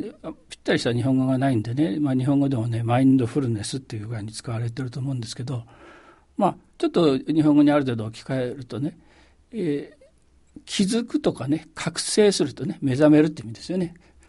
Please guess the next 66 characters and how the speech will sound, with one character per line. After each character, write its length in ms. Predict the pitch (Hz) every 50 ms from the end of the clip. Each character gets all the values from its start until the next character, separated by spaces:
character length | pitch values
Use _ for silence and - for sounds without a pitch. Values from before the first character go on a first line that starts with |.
| _ _ _ _ _ -
覚 260 | - - 160 - -
醒 280 | - - 233 226 202 208
す 140 | - -
る 80 | 220 220
っ 40 | 220
て 180 | 220 - -
い 20 | 220
う 80 | 214
言 120 | 202 - 233
葉 80 | 160
が 120 | 117 110 113
ね、 220 | 110 101 113 - -
い-、 60 | 151 - _ - -
一 160 | 120 - -
番 160 | - 131 123 117
近 220 | - - 135 131
い 40 | 120
ん 20 |
で 100 | 107 107
は 60 | 110
な 100 | 107 107
い 60 | 107 110
か 80 | 113
な 140 | 110 110 113
と 100 | - 113
思 80 | 107 110
い 40 |
ま 120 | 123 123 117
す 80 | -
け 80 | - 117
ど、 160 | 120 120 117 - - - - - - - - - - -
マ 160 | 175 196 240
イ 60 | 262
ン 40 | 254
ド 100 | 262 226
フ 120 | 220 285 294
ル 100 | 294 202
ネ 100 | 160 120
ス 160 | - - 110
の 100 | 110 117
ね、 260 | 117 110 113 - - _ _ _ _ _ _ _ _ _ _ _ _ -
ポ 180 | - - 165 165
イ 40 | 160
ン 80 | 165
ト 140 | 165 170 151
は 60 | 143
二 240 | - - - 156 160
つ 120 | 156 180
な 120 | 175 147 110
ん 120 | 113 120
で 60 | -
す 140 | - - -
よ。 80 | 85 - _ _ _ _ _ _ _
そ 140 | - - 135
の 120 | 120 120 113
考 140 | - 123 117 113 117
え 60 | 110
方 240 | 101 - 101 - 113
の 100 | 110 131
ね。 180 | 147 180 - - _ _ _ _ _ _ _ _
一 260 | - - - 214 240
つ 120 | 233 - 185
は、 220 | 185 139 117 - - - _ _ _ _ _ _ _ _ _ _ _ _ _ _ _ _ _ _ _ _ _ _ _ -
今 240 | 226 240 240 196 143
現 420 | 120 127 165 185 202 190 180 151
在 280 | 127 113 117 107 -